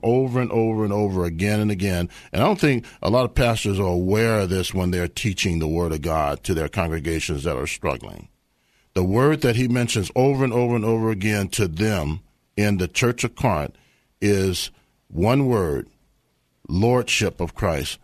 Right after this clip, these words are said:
Lord, that he becomes Lord of your life. That word Lord is mentioned over probably, I'm not for sure how many times it's mentioned, but it's mentioned probably over fifty-something times in First and Second Corinthians, "Lord,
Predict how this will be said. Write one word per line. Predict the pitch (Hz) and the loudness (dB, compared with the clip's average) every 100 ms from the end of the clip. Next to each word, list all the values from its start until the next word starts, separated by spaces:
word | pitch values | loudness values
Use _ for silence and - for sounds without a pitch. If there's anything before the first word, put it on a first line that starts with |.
| - | -6
Lord, | 87 104 127 107 78 62 - | 0 2 4 2 0 -4 -2
that | 92 | 0
he | 117 | 2
becomes | 113 110 135 101 87 | 0 0 0 0 0
Lord | 95 110 131 127 123 | 0 2 2 2 2
of | 110 98 | 0 0
your | 104 | 0
life. | 101 107 95 82 - - - | 0 2 0 -2 -8 -20 -8
That | 85 135 151 | 0 2 4
word | 156 156 120 | 4 2 2
Lord | 127 151 143 | 2 4 2
is | 123 101 | 2 2
mentioned | 139 139 135 117 | 0 2 2 0
over | - 123 104 107 104 101 - _ _ - | 2 2 2 2 2 -2 -10 _ _ 0
probably, | 135 135 120 117 110 | 4 4 4 2 4
I'm | 135 135 | 4 2
not | 120 127 - | 2 0 -2
for | - 127 | -4 -2
sure | - 113 95 | 0 0 0
how | 92 | 2
many | 110 107 | 0 0
times | 104 110 107 | 2 2 2
it's | 107 | 0
mentioned, | 107 95 101 | 0 0 0
but | 101 | 0
it's | 98 | 0
mentioned | 104 107 107 98 - | 0 0 0 -2 2
probably | 110 101 101 | 2 2 2
over | 98 90 | 0 -2
fifty-something | - 139 131 117 113 - 101 | 0 2 2 -2 -2 -2 -4
times | - 82 64 55 50 - - _ _ _ _ _ _ - | -2 -6 -6 -10 -12 -14 -14 _ _ _ _ _ _ -6
in | 85 | -4
First | 80 110 107 | 0 0 0
and | 98 | 0
Second | 107 101 | 0 0
Corinthians, | 107 98 92 92 87 - - | -2 -2 -2 -2 -4 -8 -8
"Lord, | 87 107 127 107 80 64 | 0 2 2 2 0 -2